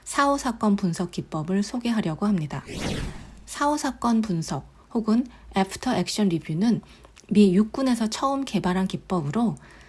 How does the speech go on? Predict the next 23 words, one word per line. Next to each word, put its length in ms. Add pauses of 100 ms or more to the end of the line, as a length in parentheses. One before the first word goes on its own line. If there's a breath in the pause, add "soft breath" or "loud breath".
(180 loud breath)
작전에서 580
발생한 680
사건, 380
사고를 540
체계적으로 680
분석하여 760 (400 loud breath)
이를 240
바탕으로 680 (300 loud breath)
향후 280
보다 260
효과적인 920 (360 loud breath)
작전 380
수행을 420
위한 240
전략을 680
개발하기 600
위해 200
사용됩니다. 760 (1040 soft breath)
우리는 480 (580 loud breath)
사후 340
사건 340
분석 340
기법을 600